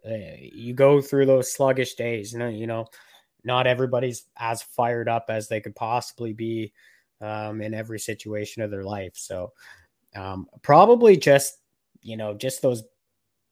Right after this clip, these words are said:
first couple minutes of the game and, you know, just getting back into things. Obviously, some people had some plans over Christmas. They're visiting family or doing what they could. So, um, you know, filling their bellies. So like you said,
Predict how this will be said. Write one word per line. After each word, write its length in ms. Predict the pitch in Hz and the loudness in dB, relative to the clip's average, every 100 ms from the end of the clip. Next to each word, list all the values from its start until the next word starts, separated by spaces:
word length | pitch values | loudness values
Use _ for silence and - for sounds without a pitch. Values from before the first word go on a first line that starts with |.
| _ _ | _ _
first 340 | 143 143 139 - | 0 2 2 2
couple 280 | 143 139 135 | 2 2 2
minutes 420 | 135 135 131 135 | 4 4 2 0
of 80 | 127 | -2
the 60 | |
game 600 | 127 123 127 127 127 120 | -2 0 0 0 0 -2
and, 580 | 113 117 110 110 90 90 | -6 -6 -6 -8 -10 -16
you 100 | 98 | -14
know, 120 | 107 | -12
just 240 | 107 120 139 | -10 -8 -4
getting 180 | 123 | -2
back 300 | 123 120 113 | 0 -2 -2
into 140 | 113 110 | -6 -8
things. 560 | 117 113 110 110 - - | -6 -6 -6 -8 -12 -10
Obviously, 680 | 117 113 113 123 113 104 - - _ | -8 -8 -8 -6 -6 -8 -12 -20 _
some 200 | - 113 | -10 -8
people 640 | 131 123 - 123 117 120 | -6 -6 0 0 0 -4
had 240 | 123 120 113 | -4 -4 -4
some 120 | 113 | -10
plans 440 | - 117 120 120 | -8 -4 -2 -2
over 180 | 123 117 | -4 -6
Christmas. 580 | - 120 120 120 117 - | -4 -4 -4 -4 -6 -6
They're 160 | 107 101 | -10 -10
visiting 380 | 110 110 104 98 | -8 -8 -8 -10
family 520 | - 104 107 110 110 | -10 -8 -4 -4 -2
or 120 | 104 | -4
doing 240 | 104 104 107 | -6 -8 -6
what 160 | 107 | -6
they 120 | 104 | -8
could. 360 | - 104 101 107 | -10 -12 -12 -12
So, 340 | - 95 95 - - - - - | -14 -12 -12 -14 -20 -20 -20 -10
um, 340 | 98 95 92 | -8 -8 -8
you 80 | 95 | -8
know, 100 | 95 | -10
filling 380 | - 110 113 110 | -2 0 2 0
their 120 | 107 | -2
bellies. 440 | 101 101 110 107 | -2 0 0 0
So 100 | 110 | 2
like 220 | 120 151 139 | 4 4 2
you 60 | |
said, 320 | - 120 113 | 0 0 0